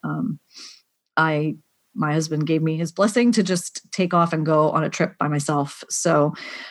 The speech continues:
I went away for almost a week and, um, just really pulled away from everything and tried to stay away from media and everything. And I just took some books with me. And that was where I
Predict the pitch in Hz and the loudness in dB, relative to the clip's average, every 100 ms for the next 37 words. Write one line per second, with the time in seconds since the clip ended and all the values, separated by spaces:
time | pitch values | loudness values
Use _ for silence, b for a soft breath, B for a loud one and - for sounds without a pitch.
0 | B 147 156 165 156 156 151 147 151 147 | B -2 2 4 4 2 2 0 0 2
1 | 160 160 - 156 151 147 - - 147 143 | 2 0 0 0 2 0 -2 -4 0 2
2 | 143 143 - 147 143 143 143 - _ - | 2 0 -2 -2 0 0 -4 -8 _ 0
3 | 170 147 175 165 175 180 170 160 170 156 | 0 0 0 2 4 4 2 2 0 2
4 | 151 156 151 156 147 160 165 156 165 160 | 4 2 2 0 0 0 0 0 0 0
5 | 156 156 147 B B B B - 151 147 | 0 0 -2 B B B B -2 2 2
6 | 147 135 - - 160 147 147 - 151 151 | 2 0 -4 -2 0 0 0 0 2 2
7 | 147 151 143 190 214 220 202 190 175 180 | 0 -2 0 0 0 2 2 2 2 2
8 | 185 175 151 143 165 - 147 180 196 190 | 2 0 0 -2 -4 -2 0 0 0 -2
9 | 196 185 180 180 170 156 147 147 - B | 0 2 2 2 0 -2 -2 -4 -6 B
10 | B B B B - 170 208 220 - 175 | B B B B -4 2 4 4 2 0
11 | 156 170 165 160 165 - 156 | -2 0 0 2 0 -2 -6